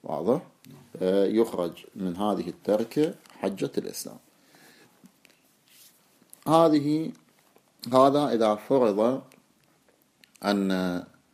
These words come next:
ثمن الدار كان مساوياً إلى أجرة المثل أو كان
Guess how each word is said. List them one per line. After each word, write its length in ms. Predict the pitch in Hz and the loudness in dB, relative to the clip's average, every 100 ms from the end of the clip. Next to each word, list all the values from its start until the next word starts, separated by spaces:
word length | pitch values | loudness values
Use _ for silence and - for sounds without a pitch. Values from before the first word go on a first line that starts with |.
| _ _ _ _ _ _ _ - | _ _ _ _ _ _ _ 0
ثمن 360 | 107 101 101 | 0 2 0
الدار 680 | 101 90 113 127 143 147 - _ _ _ _ _ _ _ - | -4 0 2 2 2 -2 -8 _ _ _ _ _ _ _ -8
كان 400 | 104 113 113 107 | -2 0 0 -2
مساوياً 680 | 104 - 135 135 107 98 92 | -4 0 2 2 2 0 -2
إلى 460 | 90 95 92 92 78 | -4 -2 -2 -2 -2
أجرة 420 | 107 110 92 - | 0 0 -2 -6
المثل 720 | 90 80 85 90 107 - 139 160 - _ _ _ _ _ - | -10 -8 -8 -4 -4 0 -2 -2 -12 _ _ _ _ _ -8
أو 140 | 113 | -8
كان 540 | - 98 107 117 139 | -6 -4 0 0 -2